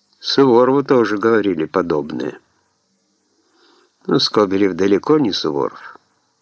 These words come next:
«Очень далеко», поджал губы старый генерал. «А помните, Ваше Величество, что на это отвечал Суворов?» спросил Артамонов. «Помню, помню.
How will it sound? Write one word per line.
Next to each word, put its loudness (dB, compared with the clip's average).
«Очень -2
далеко», -2
поджал -2
губы 0
старый 0
генерал. -4
«А -2
помните, 0
Ваше 2
Величество, 0
что 0
на 2
это 0
отвечал 0
Суворов?» -2
спросил -2
Артамонов. -4
«Помню, 0
помню. -4